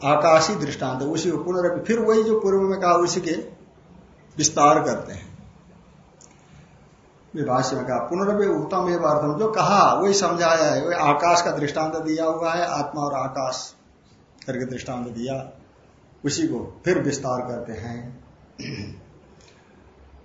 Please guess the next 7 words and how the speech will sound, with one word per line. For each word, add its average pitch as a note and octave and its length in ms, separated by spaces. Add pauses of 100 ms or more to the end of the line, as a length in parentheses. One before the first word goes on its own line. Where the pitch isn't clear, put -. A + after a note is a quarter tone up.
(200)
"घटाकाश G3 800
जन्म F3 320
नाश E3+ 380
गम-, - 720
गमनागमन E3 760
स्थिति C3+ 680
वत् - 440